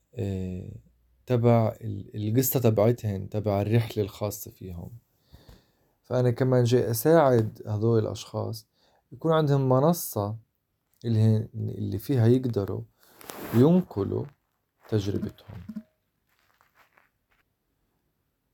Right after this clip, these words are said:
راح أحكي لك بالأول كيف بدت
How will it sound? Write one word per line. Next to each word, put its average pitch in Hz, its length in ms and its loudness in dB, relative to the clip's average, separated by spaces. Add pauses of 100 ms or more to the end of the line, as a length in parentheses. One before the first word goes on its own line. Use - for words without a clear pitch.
(600)
راح 143 160 -2
أحكي 123 300 -2
لك 185 200 4
بالأول 127 600 0 (540)
كيف 156 340 -6
بدت 117 520 -4